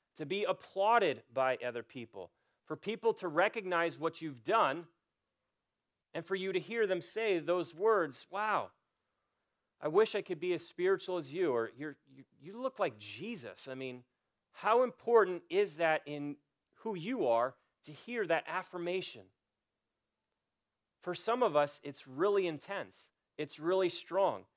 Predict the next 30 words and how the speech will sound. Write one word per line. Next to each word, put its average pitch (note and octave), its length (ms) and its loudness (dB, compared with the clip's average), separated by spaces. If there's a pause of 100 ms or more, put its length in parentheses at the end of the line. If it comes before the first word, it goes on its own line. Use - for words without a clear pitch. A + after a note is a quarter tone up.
(300)
And D3+ 120 -2
if D#3+ 140 -6
we're E3 220 2
honest G#3+ 340 0
with F3 140 -2
ourselves C#3+ 440 0
and C#3+ 120 -12
strip - 260 -4
back F3+ 220 0
through E3 120 -12
some F#3 220 -6
of F3 60 2
the E3 80 0
layers, D3+ 500 0 (440)
a - 40 -18
lot E3+ 220 0
of F3 180 -4
the D#3+ 80 -4
good F3 320 4
that C#3+ 160 2
we D3+ 100 -4
seek - 360 -10
to D3+ 100 -8
do C#3 480 0 (960)
is D3 220 -4
we're D#3 160 0
looking F3+ 380 0
for D#3+ 320 0
the D3+ 160 -2
applause D3 760 2